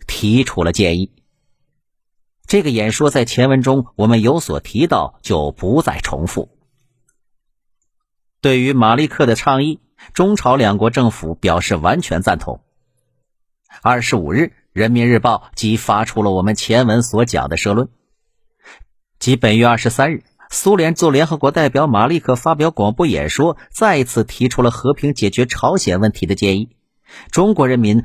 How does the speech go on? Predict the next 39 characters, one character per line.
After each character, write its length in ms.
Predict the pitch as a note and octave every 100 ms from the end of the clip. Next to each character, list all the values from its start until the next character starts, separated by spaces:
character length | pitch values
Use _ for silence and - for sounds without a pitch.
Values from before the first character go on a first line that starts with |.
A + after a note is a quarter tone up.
| -
完 260 | F2+ G#2 C#3+
全 280 | - G#2
赞 260 | C#3+ G#3+ C#3
同 240 | - F2+
这 140 | G#2+ G#2
个 80 | F#2
建 220 | F#2+ F2+
议。 100 | F#2+ _ _ _ _ _ _ _ -
这 140 | C#3
是 140 | B2 B2
给 180 | -
予 100 | C3+ D3
美 220 | A#2 A2
国 160 | B2+ D3+
又 160 | F#3
一 40 | D3+
次 160 | -
考 280 | - - C#2+
验， 220 | B2+ D#3 - -
看 220 | - A#2 G2+
他 120 | A2
是 260 | - - G#3+
否 180 | F#2
能 140 | F#2 A#2
接 200 | - A2+
受 180 | - G2
以 100 | C3+
往 180 | F2
的 80 | D2
教 260 | - G3 B2
训， 220 | - D#2+ - -
是 260 | - G#3+ F#3+
否 200 | A2+ A#2
愿 180 | D#3
意 60 | B2+
和 260 | A#2 C3+ G#3
平 220 | - A#2
解 180 | A2+ F2+
决 280 | F#2+ F#2+